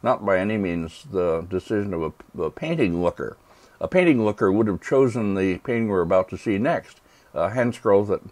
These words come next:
for me, is far more interesting. But this painting,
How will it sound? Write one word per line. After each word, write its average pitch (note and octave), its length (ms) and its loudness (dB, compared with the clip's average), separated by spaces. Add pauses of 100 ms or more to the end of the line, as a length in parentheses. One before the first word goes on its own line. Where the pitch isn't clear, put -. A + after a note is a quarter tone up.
(220)
for G2 120 0
me, C3+ 300 2
is G2 140 2
far C#3 280 0
more G#2 260 -2
interesting. F2+ 560 -4 (340)
But G2+ 140 -2
this F#3 180 4
painting, F2+ 440 -4